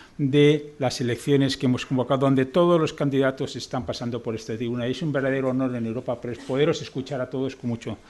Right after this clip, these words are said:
interés. Te decía, Rocío, que voy a re-, limitarme a hacer una reseña curricular tuya e inmediatamente te paso la palabra, que te escucharemos con mucha atención.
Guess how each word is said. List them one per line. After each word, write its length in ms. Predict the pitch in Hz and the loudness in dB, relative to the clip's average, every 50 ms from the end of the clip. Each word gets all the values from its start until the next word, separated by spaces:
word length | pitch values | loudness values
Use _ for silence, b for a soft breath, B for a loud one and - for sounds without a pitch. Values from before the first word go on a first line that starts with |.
| B B B B B | B B B B B
interés. 420 | 147 131 131 156 151 147 139 143 - | -2 0 2 4 4 4 4 2 2
Te 100 | - 143 | 0 0
decía, 300 | 135 139 135 - 185 180 | 0 0 2 2 2 4
Rocío, 540 | 175 185 170 - - 190 175 175 185 190 185 B B B B B B B B B _ | 4 4 2 2 2 4 4 4 4 4 0 B B B B B B B B B _
que 100 | - 143 | 0 4
voy 120 | 143 160 | 6 6
a 80 | 170 170 | 8 6
re-, 280 | 175 175 165 160 156 175 | 6 4 0 -4 -8 -6
limitarme 560 | 170 156 151 151 147 139 180 165 160 160 156 | -2 0 0 2 2 2 2 2 4 4 2
a 20 | 143 | 2
hacer 160 | - 151 147 | 2 2 4
una 120 | 156 156 | 4 4
reseña 680 | 147 156 151 147 143 147 - - - 156 147 143 135 | 4 4 4 2 2 -2 -6 -8 -4 -2 0 0 0
curricular 560 | 135 - 139 120 131 127 - 139 139 143 139 139 | -2 -4 -4 -4 -4 -2 0 0 2 2 0 0
tuya 300 | - 147 139 139 156 147 | -2 -4 -4 -2 -2 -2
e 60 | 156 | -2
inmediatamente 480 | 143 143 156 170 170 180 170 160 - - | 0 0 0 0 0 -2 -4 -4 -4 -6
te 100 | - 139 | -6 -4
paso 300 | 139 151 139 - - 135 | -4 -4 -4 -6 -6 -6
la 120 | 123 117 - | -6 -6 -6
palabra, 420 | 120 120 123 123 131 131 127 - B B B B B B - | -4 -4 -4 -4 -4 -6 -8 -10 B B B B B B -12
que 80 | - 131 | -10 -6
te 100 | - 127 | -4 -4
escucharemos 640 | - - 127 120 - - 120 120 123 120 113 - | -4 -4 -4 -6 -4 -4 -2 -2 -2 -2 -2 -6
con 160 | - - 113 | -8 -8 -8
mucha 220 | 110 110 110 - 110 | -8 -8 -8 -10 -12
atención. 500 | 95 - 98 104 - - 131 117 104 | -10 -10 -12 -12 -8 -6 -6 -6 -6